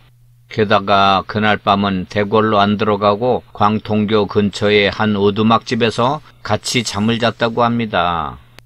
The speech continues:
그리고 어리를 궁으로 데리고 들어갔다고 합니다. 그게 태종의 귀에 안 들어갈 리가 없을 텐데 말입니다. 무시라,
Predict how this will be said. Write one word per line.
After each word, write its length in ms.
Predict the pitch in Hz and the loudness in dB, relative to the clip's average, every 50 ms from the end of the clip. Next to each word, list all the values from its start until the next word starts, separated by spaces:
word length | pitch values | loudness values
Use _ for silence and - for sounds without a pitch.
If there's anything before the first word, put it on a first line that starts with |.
| - - _ _ _ _ _ | -20 -20 _ _ _ _ _
그리고 460 | - - 117 117 123 113 127 131 123 110 | -6 -4 -2 0 0 0 2 2 4 4
어리를 460 | 107 107 110 110 123 135 143 117 95 | 4 4 2 2 4 4 2 2 0
궁으로 500 | - - 110 113 117 117 110 117 117 107 | -2 -2 0 2 2 4 4 4 2 2
데리고 500 | - 117 107 107 107 95 104 104 104 101 | 4 2 2 2 2 0 2 0 0 0
들어갔다고 680 | - - 101 104 101 107 107 - - 117 110 110 117 | -2 -4 -4 -2 -2 -2 -2 -2 -2 -2 -2 0 2
합니다. 540 | 113 110 113 110 104 101 98 85 78 69 - - - - - _ - | 2 2 2 0 0 2 2 2 0 0 -4 -10 -20 -20 -20 _ -8
그게 360 | - 107 98 90 98 95 92 - | -4 -2 0 2 2 0 0 -2
태종의 500 | - - 127 120 135 131 135 135 135 123 | -2 -4 -2 0 0 0 2 2 0 -2
귀에 300 | - - 123 123 131 127 | -2 -4 -4 -2 0 0
안 180 | 110 101 107 | 0 0 0
들어갈 300 | 110 123 127 117 123 123 | 0 0 -2 0 0 0
리가 240 | 123 120 120 - 117 | -2 -2 -4 -4 -4
없을 260 | 101 - - - 113 | -4 -4 -4 -6 -6
텐데 340 | 107 - - 110 113 107 110 | -4 -4 -4 -4 -2 -2 -2
말입니다. 1080 | 113 110 110 110 110 113 113 113 117 110 113 110 110 110 107 107 104 101 90 71 65 - - _ _ _ _ _ - - _ _ _ - _ _ _ - - - - _ - - 139 | -2 -2 -2 -2 -2 -2 -2 -2 -4 -4 -2 -2 0 0 2 2 0 0 -2 -4 -6 -10 -18 _ _ _ _ _ -20 -20 _ _ _ -20 _ _ _ -20 -20 -20 -20 _ -8 -4 -2
무시라, 520 | 120 123 117 131 127 139 143 143 139 131 | 0 2 2 4 4 4 4 4 2 -2